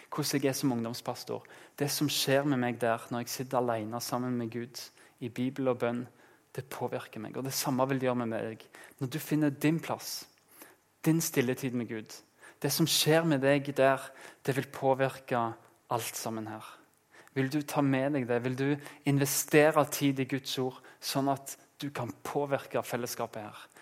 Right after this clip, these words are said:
At vi kan få vokse sammen?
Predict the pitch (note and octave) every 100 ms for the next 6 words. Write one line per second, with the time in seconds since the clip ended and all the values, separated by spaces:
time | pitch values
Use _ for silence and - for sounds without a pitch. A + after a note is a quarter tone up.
0 | - C3 - C3+ B2+ C#3+ C#3+ - - -
1 | - - A#2 - - B2 - - A2+ A#2+
2 | A#2